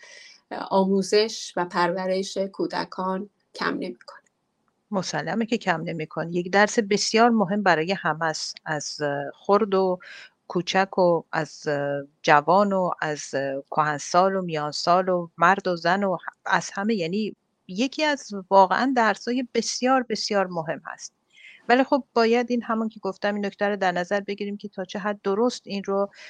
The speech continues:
Speaker 2: اه، برای بچه‌ها از همون سنین کم این رو ما بیاریم، نشونشون بدیم، آموزش بدیم. این خیلی مهمه. الان مثلاً بر فرض مثال بردار کتاب تاریخ‌ها رو، تاریخ‌های مختلف رو، طی سال‌های مختلف رو،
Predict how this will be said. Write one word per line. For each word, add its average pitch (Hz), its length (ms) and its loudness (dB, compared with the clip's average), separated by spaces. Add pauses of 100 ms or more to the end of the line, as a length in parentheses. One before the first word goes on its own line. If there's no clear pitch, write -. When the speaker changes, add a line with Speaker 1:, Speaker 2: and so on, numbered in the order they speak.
(160)
Speaker 2:
اه، 170 260 -2
برای 180 720 0
بچه‌ها 175 500 -2
از - 200 -4
همون 208 180 -4
سنین 196 420 -8
کم 226 340 -6
این 220 140 -4
رو 233 100 -2
ما 220 280 -2
بیاریم، 220 480 0
نشونشون 214 560 -4
بدیم، 165 440 -8
آموزش 196 520 0
بدیم. - 320 -8 (200)
این 240 120 -2
خیلی 269 260 -2
مهمه. 160 520 -4 (360)
الان 202 200 2
مثلاً 226 480 4
بر 202 120 4
فرض 220 300 0
مثال 202 380 -4 (160)
بردار 202 400 2
کتاب 196 360 -6
تاریخ‌ها 170 540 -2
رو، 180 280 -4
تاریخ‌های 175 580 -4
مختلف 170 560 -6
رو، 165 80 -10 (320)
طی 233 220 4
سال‌های 214 420 2
مختلف 185 520 -4
رو، - 140 -12